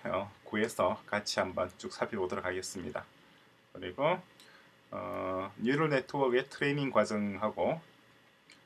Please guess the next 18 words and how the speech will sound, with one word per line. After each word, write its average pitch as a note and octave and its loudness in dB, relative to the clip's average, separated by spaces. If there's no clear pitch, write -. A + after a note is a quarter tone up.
어, F#2+ -2
소프트웨어들, C3+ 4
뭐, G2 -8
카페, A2 4
톨치, E3 2
시아노, C#3+ 6
텐스플로우 C3+ 2
등이 C3 2
있는데 A2+ 4
우리는 C#3 2
텐스플로우하고 D3 8
케라스 D3+ 4
두 - -4
가지만, B2 6
어, F#2+ 2
좀 A2 -10
살펴볼 F#2+ -4
겁니다. F#2 -8